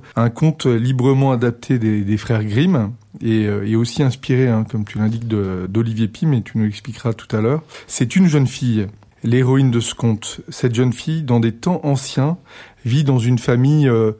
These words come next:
laborieuse, on pourrait dire une famille, euh, qui travaille en tout cas pour, euh, vivre et qui est pauvre, auprès de sa mère et son père.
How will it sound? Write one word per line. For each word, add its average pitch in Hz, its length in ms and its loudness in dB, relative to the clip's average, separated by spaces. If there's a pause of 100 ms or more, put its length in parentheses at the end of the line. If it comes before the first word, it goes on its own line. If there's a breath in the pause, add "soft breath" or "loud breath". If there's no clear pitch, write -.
laborieuse, 127 580 2
on 107 140 -2
pourrait 104 240 -8
dire 113 100 -2
une 107 140 0
famille, 110 380 0
euh, 104 60 -6 (460 soft breath)
qui - 160 -14
travaille 127 460 0
en 107 80 -4
tout - 120 -14
cas 117 160 -2
pour, 101 260 -6
euh, 98 200 -4
vivre 123 400 0
et 104 140 -6
qui 104 260 -6
est 98 60 -6
pauvre, 139 440 -2 (380 loud breath)
auprès 131 260 0
de 123 200 2
sa 117 240 0
mère 139 180 2
et 127 80 2
son 117 200 -2
père. 123 340 0